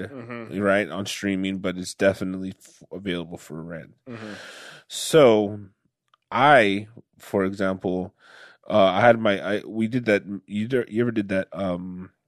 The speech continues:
Speaker 2: that purchase, um, uh, what is it? Um, like, uh, family plan on, on iTunes where you can just have a bunch of people on, like, almost like a Spotify plan where you have a bunch of people on it.
Speaker 1: Uh,
Speaker 2: Well, I did that and I merged my account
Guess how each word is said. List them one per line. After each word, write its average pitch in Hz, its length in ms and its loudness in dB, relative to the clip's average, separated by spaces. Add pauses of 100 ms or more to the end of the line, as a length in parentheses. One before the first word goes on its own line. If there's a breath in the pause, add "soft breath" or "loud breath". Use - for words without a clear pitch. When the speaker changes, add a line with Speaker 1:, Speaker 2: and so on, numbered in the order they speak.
(400)
Speaker 2:
that 92 200 -4
purchase, - 640 -2 (100)
um, 87 520 -6 (1120 soft breath)
uh, 98 100 -4
what 107 140 -2
is 90 200 -8
it? 82 120 -12 (100)
Um, 65 400 -20 (240)
like, 87 460 -14
uh, 76 580 -16 (480)
family 110 360 0
plan 98 460 -2
on, 87 340 -8 (120)
on 90 140 -8
iTunes 104 640 -8 (100)
where 95 140 -4
you 90 80 -4
can 95 160 -10
just 87 120 -8
have 95 140 -2
a 92 40 -8
bunch 98 220 -12
of - 60 -16
people 90 400 -12
on, 92 280 -10
like, 95 180 -4
almost 110 180 0
like 92 80 -6
a 92 40 -4
Spotify 92 540 -2
plan 95 220 -4
where 92 80 -6
you 95 60 -8
have 87 80 -8
a 87 40 -16
bunch 90 200 -14
of 85 80 -16
people 90 300 -10
on 95 120 -8
it. 98 160 -14 (580 loud breath)
Speaker 1:
Uh, 147 140 -2
Speaker 2:
Well, 113 100 10
I 117 120 8
did 135 180 -2
that 104 300 4
and 107 120 -8
I 107 60 -2
merged 107 460 -2
my 98 180 -4
account 92 420 -6